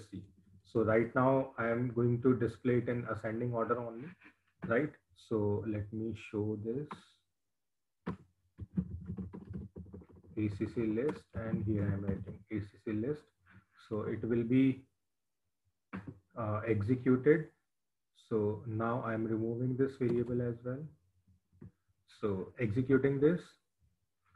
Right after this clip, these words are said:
so you will see, uh, the result will be displayed in ascending order automatically.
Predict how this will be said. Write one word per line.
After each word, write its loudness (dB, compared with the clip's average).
so 0
you 8
will 8
see, 8
uh, -4
the 2
result 6
will 4
be 6
displayed 2
in 4
ascending 2
order 2
automatically. 0